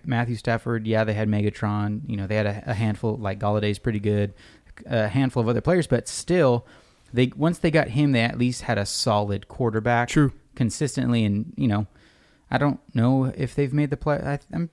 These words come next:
Speaker 1: think they've maybe made the playoffs a few times with, with him.
Speaker 2: I mean,
Speaker 1: Anybody
Speaker 2: I'm
Speaker 1: know?
Speaker 2: sure they have. I th-, he had, like, if, if he never took them to the playoffs, I don't, I'd be shocked if he kept his.
Speaker 1: Yeah.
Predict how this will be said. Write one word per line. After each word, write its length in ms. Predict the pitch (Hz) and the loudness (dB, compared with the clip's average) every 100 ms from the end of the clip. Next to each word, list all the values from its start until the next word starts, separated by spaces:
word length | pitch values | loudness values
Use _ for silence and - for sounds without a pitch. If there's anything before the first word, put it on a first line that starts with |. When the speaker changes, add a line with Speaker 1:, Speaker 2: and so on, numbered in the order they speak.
| _ | _
Speaker 1:
think 220 | - 208 - | -8 -4 -4
they've 120 | 98 | -2
maybe 320 | 107 107 110 | 0 0 0
made 160 | 104 101 | -2 -4
the 60 | |
playoffs 320 | - 107 101 | -4 -4 -4
a 40 | 113 | -6
few 180 | 120 110 | -6 -4
times 320 | 143 156 - | -4 -4 -6
with, 220 | 160 - | -10 -6
with 220 | 165 - | -6 -4
him. 360 | 185 185 196 220 - - - - | -4 -2 -2 -4 -8 -18 -20 -2
Speaker 2:
I 80 | 156 | 4
mean, 400 | 160 151 127 120 - | 4 4 2 -2 -2
Speaker 1:
Anybody 300 | 135 143 156 | -2 0 4
Speaker 2:
I'm 80 | 160 | 4
Speaker 1:
know? 60 | |
Speaker 2:
sure 240 | 170 147 131 | 6 6 6
they 140 | 113 | 2
have. 240 | 110 113 147 | 2 2 2
I 40 | |
th-, 200 | 165 143 | -2 0
he 120 | 180 | 2
had, 260 | 165 175 - | 4 4 4
like, 160 | 160 156 | 0 0
if, 80 | 180 | -2
if 160 | - | 0
he 80 | 208 | 2
never 220 | 202 151 | 4 4
took 160 | - 143 | 0 -2
them 140 | 131 | -2
to 100 | 123 | 0
the 100 | 120 | -2
playoffs, 500 | - 120 117 113 117 | 0 2 2 2 0
I 60 | 120 | 0
don't, 240 | 120 120 _ _ - | 0 -2 _ _ -2
I'd 160 | 143 | 0
be 80 | 131 | 0
shocked 360 | 120 123 110 - | 0 0 -2 -4
if 60 | |
he 60 | 113 | -8
kept 260 | - 117 - | -6 -6 -6
his. 300 | 117 - - - | -6 -6 -12 -6
Speaker 1:
Yeah. 240 | 123 104 | -2 -2